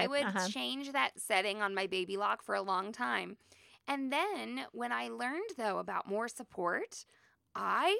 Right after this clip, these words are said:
Speaker 1: started sewing
Speaker 2: Right.
Speaker 1: with the needle over to the left for straight stitching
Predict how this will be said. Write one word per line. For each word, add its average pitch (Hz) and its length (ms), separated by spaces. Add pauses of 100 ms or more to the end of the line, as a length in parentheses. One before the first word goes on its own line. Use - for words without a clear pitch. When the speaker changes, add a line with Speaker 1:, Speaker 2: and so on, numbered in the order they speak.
Speaker 1:
started 220 600
sewing 240 640
Speaker 2:
Right. 175 320
Speaker 1:
with 202 220
the 220 100
needle 196 400
over 180 240
to 185 140
the 170 100
left - 460 (520)
for 247 520 (320)
straight - 500
stitching 208 680